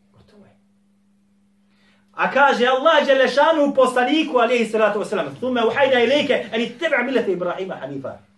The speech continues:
wa ma kane minel mušrikin." I mi smo, kaže, tebi Muhammeda naredili da ti budeš šta? Da slijediš Ibrahima. Pazite, Allah.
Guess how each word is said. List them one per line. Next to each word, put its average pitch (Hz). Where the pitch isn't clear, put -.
wa 147
ma 135
kane 113
minel 117
mušrikin." -
I 160
mi 240
smo, 214
kaže, 196
tebi 240
Muhammeda 220
naredili 262
da 240
ti 254
budeš 262
šta? 277
Da 220
slijediš 339
Ibrahima. 240
Pazite, -
Allah. -